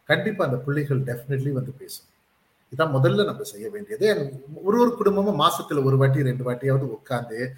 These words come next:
அந்த மாசத்துல என்ன பிரச்சனைகள் இருக்குன்னு ஒருத்தர் ஒருத்தர், அப்பா அம்மாவா இருக்கலாம், பிள்ளைகளா இருக்கலாம், they should openly share. இப்ப அப்பா கூட சொல்லலாம், "இந்த மாசம் பாருங்க, எனக்கு bill எல்லாம் ரொம்ப அதிகமா போயிடுச்சு, இந்த மாசம் கையை கடிக்குதுன்னு," அந்த பிள்ளைங்கிட்ட சொல்லணும். So we should all work together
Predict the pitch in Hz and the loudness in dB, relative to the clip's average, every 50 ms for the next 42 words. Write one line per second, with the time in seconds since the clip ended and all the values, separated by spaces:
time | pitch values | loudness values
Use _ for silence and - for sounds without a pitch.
0 | - - - _ - 131 139 135 131 127 147 175 175 - 202 - - 170 156 131 | -18 -20 -18 _ -6 -4 -2 -2 0 2 2 0 0 -2 -6 -6 -4 -4 -2 0
1 | 127 131 - - - - 127 123 - 135 135 131 131 120 - - - - - 135 | 0 0 0 -2 -4 -6 -8 -8 -4 -2 0 0 0 0 -2 -6 -10 -8 -6 -4
2 | 151 143 131 135 135 135 170 151 135 120 123 - 147 - - 139 - - 208 208 | -2 0 2 2 2 2 0 0 -2 -2 -2 -4 -6 -6 -6 -4 -2 0 0 2
3 | 196 185 185 180 160 143 - 151 151 147 139 - 143 147 151 139 147 139 131 131 | 2 2 2 0 0 -2 -2 -2 -2 -2 -2 -4 -6 -6 -4 -2 -2 0 0 0
4 | 131 131 135 143 139 - - - _ - 147 185 185 - - 156 - 165 175 170 | 0 0 -2 -2 -2 -4 -12 -16 _ 2 4 4 4 2 0 -2 0 -2 -2 -2
5 | - 190 185 180 170 180 165 - - - 139 123 - - - _ _ _ _ _ | -2 -2 -2 -2 -2 -4 -4 -4 -6 -4 -4 -6 -6 -8 -12 _ _ _ _ _
6 | _ _ - 135 131 147 147 - 208 208 180 170 170 180 - - 147 139 139 135 | _ _ -4 0 2 2 4 6 6 6 6 6 2 0 0 -2 -2 -2 0 -2
7 | 127 131 131 131 123 127 151 156 - 151 131 135 139 131 131 139 135 131 131 - | 0 0 0 0 2 2 0 0 -2 -2 0 0 0 2 0 0 -2 -4 -6 -8
8 | - 143 151 165 165 156 151 135 123 131 156 160 156 127 127 127 127 123 123 120 | -6 -4 -2 0 0 0 0 -2 -4 -4 -4 -4 -4 -2 -2 -4 -4 -4 -6 -6
9 | - 120 107 - - - - 113 101 104 _ _ _ _ _ _ 117 123 123 143 | -8 -12 -16 -16 -16 -16 -14 -14 -14 -16 _ _ _ _ _ _ -8 -4 -2 -2
10 | 143 - 151 - 135 131 135 143 135 139 123 127 - - 120 117 123 127 165 214 | -2 -2 -4 -2 2 2 4 4 2 0 -4 -8 -10 -14 -12 -8 -6 -4 -4 -4
11 | 220 - 202 202 208 254 277 277 277 254 247 - - 277 285 294 277 - - - | -2 -2 -2 0 2 2 2 2 2 0 -2 0 2 2 4 4 2 2 -2 -8
12 | - - _ _ _ _ _ _ _ _ _ _ _ - - 151 139 156 143 - | -12 -18 _ _ _ _ _ _ _ _ _ _ _ -4 0 0 2 2 0 0
13 | 143 127 160 190 208 185 170 170 - - 170 135 127 135 131 135 151 180 220 226 | 0 2 4 4 4 6 4 2 2 0 -2 0 2 2 4 4 4 2 0 0
14 | - - | -4 -10